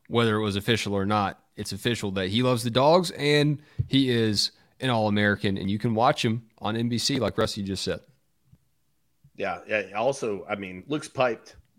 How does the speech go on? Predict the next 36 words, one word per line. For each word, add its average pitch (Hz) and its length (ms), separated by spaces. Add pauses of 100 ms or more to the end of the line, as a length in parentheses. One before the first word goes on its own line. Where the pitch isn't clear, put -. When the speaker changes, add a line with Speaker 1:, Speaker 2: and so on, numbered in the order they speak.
(200)
Speaker 2:
Uh, 90 460 (160)
film's 131 280
great. 110 320 (520)
What 120 220
a 120 40
great 110 260
guy 104 140
to 90 100
have. 98 420
Uh, 95 320 (300)
basically 156 460
admitted 107 400
to, 104 400
uh, 92 180
we 110 60
got 123 100
a 104 60
story 113 280
up 104 160
with 101 140
him 98 140 (540)
that, 95 180
uh, 90 300 (420)
Georgia 117 600 (520)
pretty 143 220
well 113 180
had 98 220
this 87 140
thing 92 140
sutured 85 440
up, 82 220 (120)
uh, 80 220 (220)
for - 160
a 87 40
<laughs> - 140
while. - 420